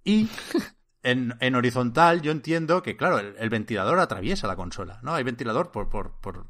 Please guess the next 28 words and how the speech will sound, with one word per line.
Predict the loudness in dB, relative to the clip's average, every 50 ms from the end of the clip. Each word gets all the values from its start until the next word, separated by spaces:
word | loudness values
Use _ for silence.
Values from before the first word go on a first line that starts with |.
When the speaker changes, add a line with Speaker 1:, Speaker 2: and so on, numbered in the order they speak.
| -18 -16
Speaker 1:
por | -12 -8 -4
los | -4 -2 0
dos | 0 2 4
lados, | 4 4 4 4 2 -4
con | -4 -6
lo | -4 0
cual | 2 2 2 2 0 -6 -16 -20 -20 -20 _ _ -6
no | -2 0 0 0 0
puede | 0 0 2 2 2 0
ir | 0 -2 -4 -4
pegada | -4 0 2 4 4
a | 4
la | 4 2
mesa | 2 0 -2 -2 -2
porque | -2 -4 -4
entonces | -6 -6 -8 -6 -4 -4 -4 -2
no | -2 -2 -2
hay | -2
circulación | -4 -6 -10 -8 -6 -8 -6 -4 -4 -4 -2
de | -2
aire. | -2 -2 -4 -6 -14 -18 -20 -20 -20 -20 -20 -20 _ _ _ -20 _ _ _ _ -10
Es | -4 0
una | 0 2 2
consola | 2 4 6 4 4 4
que | 2
Speaker 2:
Ya. | 0
Speaker 1:
requiere | -2 -2 -2 -2 -2 -2
peana, | -2 -2 -2 -2 -4 -6 _ _